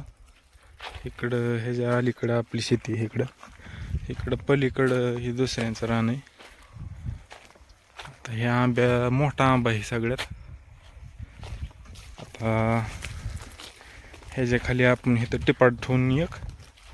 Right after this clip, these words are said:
पाण्यासाठी, आपल्याला फवारायला पाण्यासाठी इथं नियोजन केलेलं आहे. ही इथनं असं पाणी सिस्टीम केलेली आहे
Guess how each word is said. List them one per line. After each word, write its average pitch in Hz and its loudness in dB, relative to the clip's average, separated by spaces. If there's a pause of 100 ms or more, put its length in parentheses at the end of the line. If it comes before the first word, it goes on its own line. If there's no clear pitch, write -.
(1040)
पाण्यासाठी, 120 4
आपल्याला 113 2
फवारायला 123 4
पाण्यासाठी 123 2
इथं - -4
नियोजन 123 8
केलेलं 117 4
आहे. 135 -6 (1900)
ही 110 0 (1700)
इथनं 120 0
असं 113 -2
पाणी 113 4
सिस्टीम 117 -4
केलेली 117 -2
आहे 113 -4